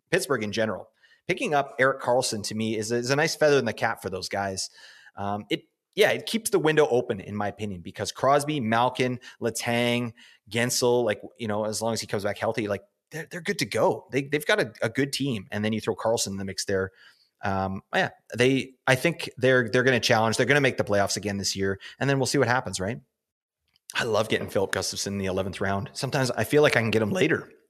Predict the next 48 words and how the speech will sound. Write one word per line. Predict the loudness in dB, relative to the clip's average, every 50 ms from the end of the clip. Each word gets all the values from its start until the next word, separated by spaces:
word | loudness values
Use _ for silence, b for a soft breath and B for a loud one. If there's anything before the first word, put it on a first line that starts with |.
| _ _ _ _ _ _ _ _ _ _ -2
but | 0 2
I've | 2 2
seen | 2 2 2
him | 4 4
go | 4 4
in | 4 4
the | 4 4
eighth | 4 2 2 2 -2
round | -4 -4 -4 -4 -4
or | 0
seventh | 2 2 2 2 0 -2
round | -2 -4 -4 -6
sometimes. | -8 -8 -6 -4 -4 -4 -2
So | -2 0 0 0 -2 -4 -8 _ _ _ _ -20 -20 _ _ _ _ _ _ _ _ _ _ _ _ _
I | 2 2
just, | 4 2 2 -2 0
I'm, | 0 0 0 0
I'm | 0 0 4
really | 4 6 6 6
high | 4 4 4 6 4
on | 4
the | 2 0
goalie. | 0 0 2 2 2 2 0 -2 B B B B B B B B B
I | 0
think | 0 0 2 2
he, | 0 0
he's | 0 0 -2 0
kind | 0 0 0 2
of | 2
like | 2 2 2
an | 2 2
Ilya | 4 4 4 4 4 2
Sorokin | 2 2 2 2 2 2 2 -2 -2
light | -2 -2 -2 -4 -4 -8
to | -10 -10
me. | -10 -10 -10 -4 -2
Obviously, | 0 0 0 0 -2 -2
he | 0 2 2
had | 0 0 -2
great | -4 -4 -4 -4 -4 -4 -4 -6
advanced | -6 -4 -4 -4 -4 -4 -4 -6 -6 -8 _ _ _ _ _ _ _ -6
stats | -4 -2 -2 0 0 -2 -2 -4 -6 -6 -8 -8 -4
last | -4 -2 -2 -2 -4 -6
season, | -6 -6 -6 -6 -8 -10 -10 B B B B B B B
uh, | B -2 0
metrics, | 0 0 0 0 2 0 0 0 0
but, | 0 0 0 0 -2 -6 B B B B B B B B B -8 -4 0 2
um, | 2 2 0 0 -4 -6 -8